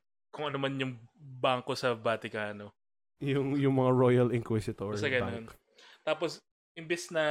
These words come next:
Speaker 1: small amount of gold lang yung lalabas nila dun,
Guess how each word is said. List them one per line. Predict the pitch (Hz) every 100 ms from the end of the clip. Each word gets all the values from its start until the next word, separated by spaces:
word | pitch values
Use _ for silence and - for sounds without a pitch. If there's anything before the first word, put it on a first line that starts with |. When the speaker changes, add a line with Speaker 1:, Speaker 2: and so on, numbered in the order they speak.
| 147 139 135 151
Speaker 1:
small | - 165 151 165 156
amount | 147 131 135 -
of | 131 135
gold | 135 135 123
lang | 123
yung | 120 117
lalabas | 113 113 113 -
nila | 120 113
dun, | 101 95